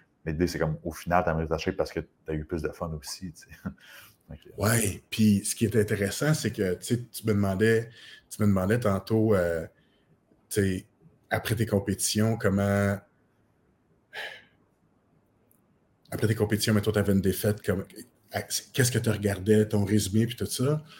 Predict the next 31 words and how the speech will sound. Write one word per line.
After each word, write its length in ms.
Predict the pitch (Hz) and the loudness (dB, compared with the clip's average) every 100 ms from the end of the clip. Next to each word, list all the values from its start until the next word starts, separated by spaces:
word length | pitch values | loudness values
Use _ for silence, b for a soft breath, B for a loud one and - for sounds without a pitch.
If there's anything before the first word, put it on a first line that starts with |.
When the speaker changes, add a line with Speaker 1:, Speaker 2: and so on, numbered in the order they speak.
| b | b
Speaker 1:
Mhm. 200 | 87 92 | -8 -6
Speaker 2:
Puis 120 | 107 | -2
souvent, 440 | - - 107 120 131 131 - | 0 4 6 6 6 2 -4
je 120 | - | -2
portais 280 | 107 - 110 | -2 2 2
attention 720 | 113 110 101 - 110 113 107 | 2 2 2 2 0 2 2
à, 200 | 98 95 | 2 0
OK, 180 | 104 - 98 82 | -4 0 0 2
bon, 200 | 101 - | 0 0
au 80 | 104 | 0
niveau 200 | 98 104 | 0 0
physique, 460 | - 101 127 123 - _ _ _ _ _ _ _ _ _ _ - - | 0 4 6 4 -4 _ _ _ _ _ _ _ _ _ _ -20 -10
c-, 160 | - - - | -8 -8 -8
c-, 140 | - - - | -8 -8 2
qu'est-ce 220 | 131 123 | 2 4
que 80 | 104 | 2
j'ai 100 | 104 | 2
à 60 | |
travailler ? 520 | - 95 90 82 82 _ b b b b b - | 0 -4 -4 -6 -8 _ b b b b b 0
Mais 120 | 101 | 2
c'était 220 | - 107 | 2 0
pas 120 | 120 117 | 2 6
mal 280 | 127 135 | 6 6
le 100 | 104 | 4
seul 260 | 104 123 113 | 4 2 2
aspect 300 | 104 - 120 | 0 -2 -2
sur 160 | - 92 | -2 -4
lequel 260 | - 101 | 0 0
je 120 | 92 | 0
me 80 | 90 | -4
concentrais. 640 | 87 85 87 85 80 85 | -4 -4 -4 -6 -8 -10